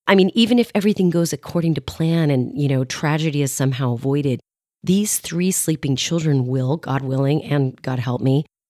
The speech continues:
move out and leave Sal and I to each other, like it was in the beginning. It's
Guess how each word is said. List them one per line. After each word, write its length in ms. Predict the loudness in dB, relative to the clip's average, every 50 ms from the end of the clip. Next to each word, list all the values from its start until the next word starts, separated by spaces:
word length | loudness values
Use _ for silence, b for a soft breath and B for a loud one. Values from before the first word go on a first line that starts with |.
| _ _ _ _ _ 4
move 240 | 6 6 8 8
out 280 | 6 4 4 2 2 2 2
and 240 | 2 2 2 0 0
leave 520 | 0 0 0 0 0 0 0 0 -2 -6 -12 _ _ -8
Sal 400 | -4 -2 0 0 2 2 2 2
and 100 | 0 0
I 340 | -4 -8 -10 -12 -14 -14 -14 -8
to 120 | -4 -4
each 160 | -4 -2 -2 -2
other, 380 | -2 -2 -4 -6 -10 -12 _ _ _ _ _ _ _ _ _ _ _ _ _ _ _ _ -4
like 360 | -2 0 0 -2 -4 -10 -20 _ _ -2
it 140 | 0 2 2
was 220 | 2 2 4 2
in 40 | 2
the 60 | 2
beginning. 400 | 2 0 2 2 2 0 0 -4 -12 _ _ _ _ _ _ _ _ _ _ _ _ _ _ _ _ _ _ _ _ _ _ _ _ 2
It's 200 | 2 2 0